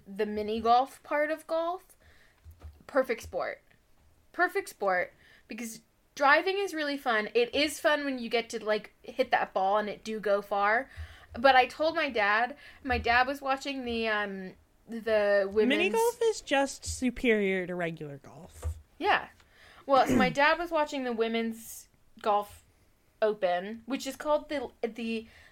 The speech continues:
Speaker 1: the, the league they play under is the L P G A, the Ladies P G A, which I don't like, whatever. Um, and I was telling my dad, 'cause I was watching with him, he was like, "You normally hate when I watch golf." And I was like, "Yeah, but these are women, so I don't care."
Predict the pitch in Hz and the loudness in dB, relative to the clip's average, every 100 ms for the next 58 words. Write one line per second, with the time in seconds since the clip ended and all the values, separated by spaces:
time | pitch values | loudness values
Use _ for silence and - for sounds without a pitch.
0 | _ 233 254 196 254 208 233 285 302 359 | _ -8 -8 -8 -10 -6 0 0 0 -4
1 | 302 - 233 220 233 240 240 226 - 220 | -4 -2 0 2 0 0 0 -4 -6 -6
2 | 208 196 208 202 226 202 214 208 185 190 | 0 0 0 -2 -8 -8 -4 0 2 2
3 | 214 220 208 196 196 202 220 226 226 - | 0 0 -2 -2 -4 -4 -6 -8 -10 -12
4 | 247 214 247 254 254 262 262 277 277 _ | -10 -8 -2 0 2 2 2 -2 -8 _
5 | _ _ - _ _ - 233 226 233 202 | _ _ -20 _ _ -8 -2 0 0 -2
6 | 196 208 220 233 208 196 214 226 247 _ | 0 0 0 0 0 2 2 0 -2 _
7 | _ _ _ 247 254 226 208 202 - - | _ _ _ 2 2 2 0 -6 -12 -4
8 | 269 254 262 269 302 311 302 254 240 247 | 0 2 0 -2 -2 -2 -2 -4 2 2
9 | 220 - 220 202 202 208 214 226 208 196 | 2 0 -4 -2 -2 2 2 0 -4 -4
10 | 208 190 208 208 214 220 226 320 494 359 | -4 -6 -4 -4 0 0 0 2 2 2
11 | 294 254 453 320 254 220 202 202 - 196 | 0 4 4 6 4 4 2 2 2 2
12 | 190 214 247 262 247 320 247 233 320 359 | 2 0 0 0 2 2 2 -4 -2 0
13 | 247 202 185 156 208 - 220 208 208 247 | 0 0 -2 -8 -12 0 4 6 6 6
14 | 226 - 180 - - | 4 -2 -6 -6 -8